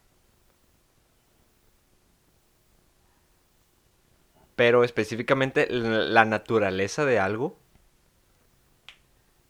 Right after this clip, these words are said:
la naturaleza es su naturaleza.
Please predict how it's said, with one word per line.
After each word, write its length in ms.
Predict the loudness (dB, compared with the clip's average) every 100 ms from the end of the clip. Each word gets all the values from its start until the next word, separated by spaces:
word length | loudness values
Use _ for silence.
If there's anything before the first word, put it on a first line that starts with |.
| _ _
la 160 | -6 -4
naturaleza 720 | -2 -2 0 0 0 2 4
es 220 | 2 -2 -18 _ _ _ -18
su 340 | -12 -2 0
naturaleza. 840 | 2 0 0 -4 -4 -6 -8 -10